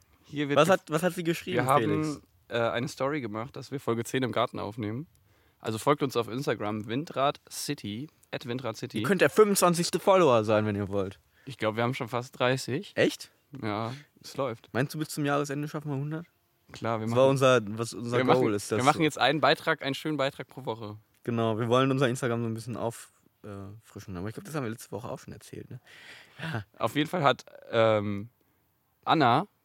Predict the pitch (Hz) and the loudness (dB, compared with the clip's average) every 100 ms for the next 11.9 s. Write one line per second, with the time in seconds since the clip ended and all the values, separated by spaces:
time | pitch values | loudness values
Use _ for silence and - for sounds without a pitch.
0 | - 110 - 110 104 107 139 _ _ _ | -16 -14 -12 -10 -8 -8 -10 _ _ _
1 | _ _ _ _ _ - 123 143 147 135 | _ _ _ _ _ -16 -6 -4 0 0
2 | 139 104 - _ - 113 123 - 107 107 | 0 -4 -8 _ -10 -8 -8 -8 -10 -12
3 | _ _ - 127 156 160 156 165 123 117 | _ _ 0 4 4 4 0 -2 -2 0
4 | 110 110 127 160 - 120 113 123 143 123 | 0 2 2 0 -2 -2 0 0 0 -4
5 | 127 147 127 104 - 139 139 - 123 - | -2 -2 -2 -6 -6 -4 -4 -6 -8 -8
6 | - 131 143 107 104 - 107 123 170 _ | -4 -4 -4 -8 -8 -4 -4 -4 -10 _
7 | _ _ 117 127 139 131 135 120 110 104 | _ _ 0 2 2 2 0 -4 -4 -4
8 | - _ _ _ _ _ _ _ _ _ | -10 _ _ _ _ _ _ _ _ _
9 | _ _ _ _ _ _ _ _ - 107 | _ _ _ _ _ _ _ _ -14 -14
10 | 107 - 110 113 139 156 - 135 139 139 | -12 -10 -8 -2 -2 -2 -8 -10 -8 -6
11 | 135 139 135 - 139 101 101 - | -6 -6 -8 -8 -10 -8 -12 -18